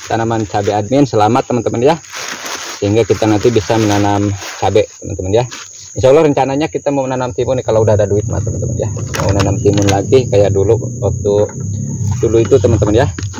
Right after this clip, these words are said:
Nah, kita simpan di ember.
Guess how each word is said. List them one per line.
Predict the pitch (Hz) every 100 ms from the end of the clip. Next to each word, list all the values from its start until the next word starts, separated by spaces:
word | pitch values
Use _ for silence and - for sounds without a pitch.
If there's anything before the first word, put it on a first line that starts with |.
| - - - - - - -
Nah, | 85 90 87 87
kita | 104 117 113 117 117 113 113 - - - - -
simpan | - 101 95 98 101
di | 107
ember. | 87 104 117 131 156 165